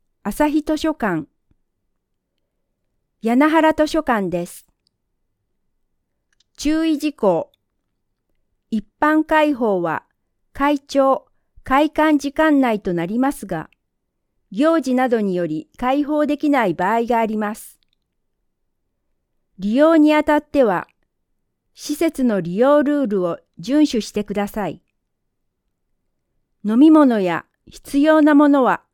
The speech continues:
各自でご用意ください。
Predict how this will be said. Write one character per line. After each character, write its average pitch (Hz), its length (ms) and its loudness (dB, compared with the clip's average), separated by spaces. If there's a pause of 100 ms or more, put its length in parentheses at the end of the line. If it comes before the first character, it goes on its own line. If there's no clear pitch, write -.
(720)
各 311 260 -2
自 240 200 -6
で 180 300 -4
ご 202 120 -2
用 277 200 4
意 240 80 0
く - 100 -10
だ 190 160 -6
さ 180 200 -6
い。 - 120 -14